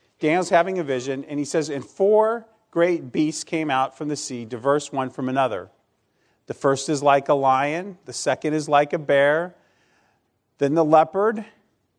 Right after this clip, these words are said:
And then looking at verse seven, he starts to really pay attention here. "After this I saw in the night vision, and behold, a fourth beast,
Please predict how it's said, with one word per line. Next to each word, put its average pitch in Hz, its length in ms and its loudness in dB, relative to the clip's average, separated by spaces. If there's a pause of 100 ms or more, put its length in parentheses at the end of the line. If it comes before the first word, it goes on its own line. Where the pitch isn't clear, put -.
(640)
And 185 140 0
then 190 160 2
looking 240 440 -2
at 170 440 -2
verse 160 320 -2
seven, 139 400 2
he 131 100 -8
starts 156 360 -2
to 151 80 -6
really 160 200 0
pay 147 200 -4
attention 135 420 -8
here. 107 200 -8 (340)
"After 214 340 0
this 190 260 -2
I 156 120 -2
saw 175 340 2
in 170 100 -8
the 160 80 -4
night 156 260 0
vision, 127 360 -6
and 123 80 -8
behold, 143 520 0
a 127 80 -6
fourth - 500 -2
beast, 123 360 -10